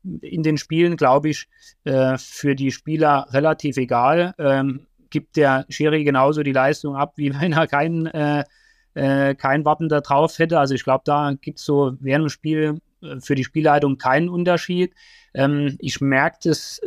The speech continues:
insofern, wenn man mit den Spielern, also wenn man die Spieler aus der Bundesliga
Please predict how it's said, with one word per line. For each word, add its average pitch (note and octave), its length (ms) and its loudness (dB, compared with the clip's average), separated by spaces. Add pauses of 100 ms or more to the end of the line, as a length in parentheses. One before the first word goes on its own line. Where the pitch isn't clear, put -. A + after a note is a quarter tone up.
insofern, F3+ 840 0 (320)
wenn C3+ 160 0
man D3+ 440 0
mit C#3+ 400 -4
den C#3 160 0
Spielern, F#3 640 -2
also C3+ 200 -2
wenn D3 100 0
man D#3 80 2
die C#3+ 80 -2
Spieler F#3 340 0
aus D3+ 160 -2
der C3 120 -4
Bundesliga A#2+ 920 0